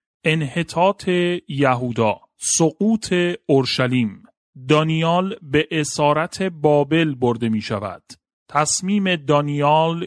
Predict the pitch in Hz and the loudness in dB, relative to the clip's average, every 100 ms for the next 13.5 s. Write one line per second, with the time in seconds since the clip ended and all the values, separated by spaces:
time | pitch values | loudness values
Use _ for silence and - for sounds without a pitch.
0 | - - 143 151 - 147 143 151 165 160 | -8 -4 0 -2 0 0 2 4 2 0
1 | 147 147 135 127 139 147 151 160 - 147 | 0 0 0 2 2 2 0 -4 -4 -2
2 | 135 - 131 123 117 110 101 - 95 - | -2 0 0 2 -2 -4 -6 -6 -8 -10
3 | _ _ _ _ - 139 147 - 160 156 | _ _ _ _ -2 0 0 -2 -2 0
4 | 156 160 _ - 120 131 113 - - - | -2 -6 _ -12 -2 0 0 -4 -18 -18
5 | _ _ _ _ - 135 165 113 _ _ | _ _ _ _ -6 2 2 0 _ _
6 | _ _ _ _ _ - 151 170 190 185 | _ _ _ _ _ -8 2 4 4 2
7 | 185 185 175 156 143 139 123 135 127 - | 0 0 0 0 0 -4 -2 -2 -2 0
8 | 143 151 160 - - _ - 143 143 139 | 0 0 -4 -10 -14 _ -8 0 2 2
9 | 143 143 151 185 196 170 185 - 156 147 | 2 2 0 -2 -4 -2 -4 -4 -6 -2
10 | 147 139 - 143 143 175 190 - 165 147 | 0 0 -2 -4 -4 -2 -4 0 2 2
11 | 131 - 131 127 135 151 156 156 _ _ | 2 -6 -4 -2 0 2 0 -2 _ _
12 | - 139 135 - - 139 135 151 196 196 | -2 -2 -2 -10 -4 -2 -2 -4 -4 -4
13 | - 160 156 170 | -2 0 0 0